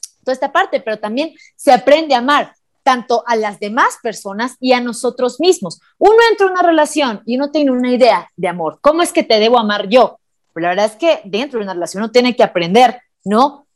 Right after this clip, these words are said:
Uno, el lenguaje del amor de la otra persona, ¿no? Si lo queremos llamar así, ¿no? Cómo hacerlo sentir amado o hacerla sentir amada,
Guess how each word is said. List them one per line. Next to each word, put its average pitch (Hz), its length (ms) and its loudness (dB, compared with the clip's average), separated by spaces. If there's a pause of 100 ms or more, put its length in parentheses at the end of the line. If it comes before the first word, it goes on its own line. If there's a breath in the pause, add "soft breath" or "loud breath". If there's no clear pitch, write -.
(140)
Uno, 381 140 2 (440)
el 214 120 -8
lenguaje 226 400 0
del 233 80 0
amor 208 180 -6
de 208 80 -10
la 214 60 -2
otra 202 220 -6
persona, 202 420 -4
¿no? 202 120 -4
Si 214 120 -8
lo 185 80 -4
queremos 185 260 -2
llamar 175 240 -2
así, 190 300 -2
¿no? 214 260 0 (220 loud breath)
Cómo 269 280 4
hacerlo 233 460 -2
sentir 170 360 -6
amado 165 340 2
o 160 100 2
hacerla 196 380 2
sentir 160 340 -4
amada, 156 400 -4